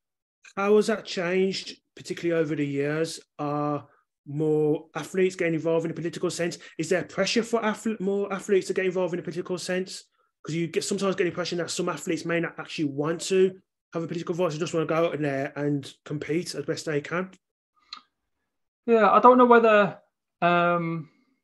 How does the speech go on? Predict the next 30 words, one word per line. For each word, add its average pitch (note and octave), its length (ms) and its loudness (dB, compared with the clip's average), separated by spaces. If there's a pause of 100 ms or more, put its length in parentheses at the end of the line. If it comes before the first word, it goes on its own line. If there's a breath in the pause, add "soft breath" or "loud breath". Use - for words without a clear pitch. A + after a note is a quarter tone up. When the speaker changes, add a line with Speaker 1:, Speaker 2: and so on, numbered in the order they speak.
(1300)
Speaker 2:
kind F3+ 120 -2
of E3+ 60 -4
the F3+ 60 -2
question F#3 300 -2
about D#3+ 260 -4 (120)
the E3 180 -6
kind D#3+ 260 -2
of C3+ 160 -6 (280)
pressure D#3+ 300 -2
and D3+ 100 -4
whether D3 160 -2
people D3+ 240 -6
feel D3+ 280 -4
compelled D3+ 640 -2
to, F#3 340 0 (920 soft breath)
I C#3+ 100 0
don't D#3 300 0
know. C#3+ 440 0
Obviously, F3 320 2
the, C3+ 140 -6
the, C#3 220 -6
the C#3 120 -2
vast D#3+ 320 6
majority C#3+ 420 0
of B2+ 100 -2
athletes B2 440 -6
choose C3+ 460 -6
to C3 80 -8
make C3 240 -4
no C3+ 500 0